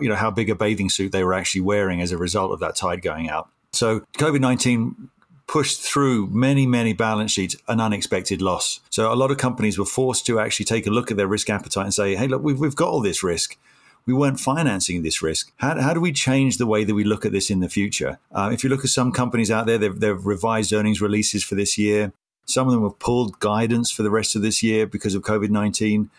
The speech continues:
And a lot of them are, are now saying, "We, we don't know what, uh, impact covid nineteen has on us."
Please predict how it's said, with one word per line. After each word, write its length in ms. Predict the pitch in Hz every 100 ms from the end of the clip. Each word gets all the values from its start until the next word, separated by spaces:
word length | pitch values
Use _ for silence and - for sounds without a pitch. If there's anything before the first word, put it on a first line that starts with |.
| -
And 100 | 117
a 40 |
lot 140 | 135
of 60 | 139
them 100 | 123
are, 120 | 120
are 80 | 127
now 180 | 120 117
saying, 260 | - 113
"We, 100 | 117
we 160 | 143 147
don't 240 | 202 147
know 540 | 123 127 127 101 85 - _
what, 500 | 113 117 117 - - -
uh, 120 | 120 117
impact 400 | 135 135 104 -
covid 220 | 110 107
nineteen 480 | 107 107 - 120 107
has 360 | 98 101 90 -
on 200 | 101 110
us." 240 | 80 -